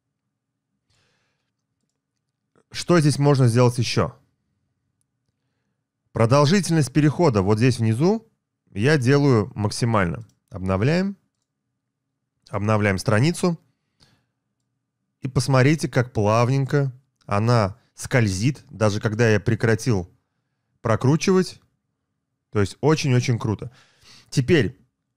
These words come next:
э, такой маленький нюанс, если вдруг вы захотите зафиксировать несколько элементов на одной странице. Скажем, вот это наша следующая секция с, э,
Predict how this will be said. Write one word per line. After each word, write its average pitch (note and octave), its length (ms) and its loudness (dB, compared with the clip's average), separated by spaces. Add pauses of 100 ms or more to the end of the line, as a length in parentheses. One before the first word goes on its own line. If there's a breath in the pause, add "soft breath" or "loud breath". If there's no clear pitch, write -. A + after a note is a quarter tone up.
(120)
э, G#2 240 0
такой C#3+ 300 2
маленький B2+ 720 2
нюанс, D#3+ 500 0
если C#3+ 300 0
вдруг C3 260 -2
вы B2+ 60 2
захотите A#2+ 500 -2
зафиксировать B2 680 -2
несколько C#3 440 -2
элементов C3 600 -2
на A#2 220 0
одной A#2+ 600 0
странице. G2 540 -6 (800)
Скажем, C#3+ 420 0
вот E3 160 2
это D#3 160 2
наша C3 280 0
следующая B2+ 500 0
секция B2+ 600 -2 (400)
с, - 240 -10
э, A2 400 2